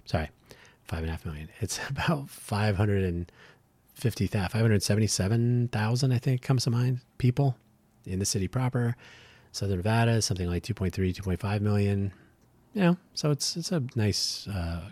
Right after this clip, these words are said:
collection of folks. They should be able to figure out what's going on in useful ways, and other people here should be able to do creative things with those visualizations and language translations. Hey, guess what? Not everybody here speaks English and Spanish.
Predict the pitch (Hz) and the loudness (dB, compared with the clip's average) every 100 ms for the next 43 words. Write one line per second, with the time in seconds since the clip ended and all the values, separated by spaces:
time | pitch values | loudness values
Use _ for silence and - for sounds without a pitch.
0 | - - 92 - 90 87 - 160 - - | -6 -4 -2 -2 -4 -2 2 2 0 -6
1 | - - _ - - _ _ _ - 107 | -6 -12 _ -20 -20 _ _ _ -10 -4
2 | 101 101 98 - 101 98 98 - 90 90 | 0 0 0 0 0 0 -2 -2 -2 0
3 | 90 87 - _ _ _ _ - 107 92 | -2 -4 -10 _ _ _ _ -4 0 2
4 | 90 139 208 - 98 80 78 80 117 - | 6 8 8 4 0 0 -2 -2 -2 -2
5 | 101 92 - 110 160 151 101 87 90 85 | -2 -2 0 2 4 4 2 0 -2 0
6 | 80 87 98 95 98 95 - 92 95 - | -2 0 0 0 0 -2 -6 -6 -6 -4
7 | 107 98 98 190 208 113 90 87 90 87 | 0 0 0 0 0 0 0 -4 -4 -4
8 | 90 92 104 160 175 - 80 80 82 123 | -2 -2 -2 0 0 -2 -4 -4 -2 0
9 | 185 117 - 82 82 78 - 78 - 160 | 2 2 0 -4 -4 -4 -4 -6 -2 0
10 | 127 180 160 - 113 123 127 117 120 - | 2 2 2 2 2 4 4 2 0 -2
11 | 110 - 113 113 120 - 175 - - - | -6 -4 -2 -2 -4 -6 -8 -8 -10 -14